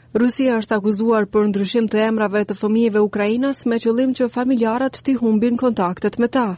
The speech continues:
Mariam Lambert, bashkëthemeluese e fondacionit Emile, që punon në procesin e kthimit të fëmijëve të dobuar me forcë, ka thënë se presioni që është vënë fëmijëve ukrainas në Rusi është i qëllimshëm dhe krimi i organizuar. Në Ukrainë, fëmijët shënjestrohen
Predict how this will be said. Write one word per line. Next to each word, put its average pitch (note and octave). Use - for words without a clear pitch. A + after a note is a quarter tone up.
Mariam C4+
Lambert, G#3
bashkëthemeluese A3
e G#3+
fondacionit G#3+
Emile, B3
që A3
punon A#3
në A#3+
procesin G#3+
e F#3+
kthimit A3+
të G3
fëmijëve G#3
të F#3+
dobuar G3+
me F3+
forcë, A3+
ka B3+
thënë C#4
se C4+
presioni B3+
që A#3+
është G#3+
vënë B3
fëmijëve A#3
ukrainas A#3
në A#3+
Rusi A3
është F#3
i -
qëllimshëm B3
dhe B3+
krimi A3+
i A3
organizuar. G3+
Në C4
Ukrainë, C#4
fëmijët B3+
shënjestrohen A#3+